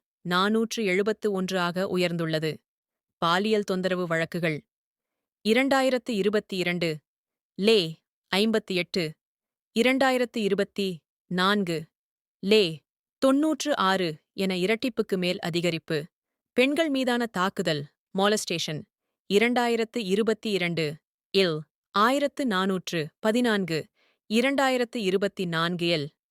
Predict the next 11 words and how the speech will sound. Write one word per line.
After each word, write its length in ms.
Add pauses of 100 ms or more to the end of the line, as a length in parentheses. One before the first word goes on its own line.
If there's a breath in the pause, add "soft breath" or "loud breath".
ஆயிரத்து 560
எண்ணூற்று 480
எண்பத்து 440 (280)
ஐந்து 340
ஆக 220
ஏற்றம். 440 (600)
போக்சோ 380
வழக்குகள். 540 (480)
இரண்டாயிரத்து 680
இருபத்தி 440
இரண்டில் 420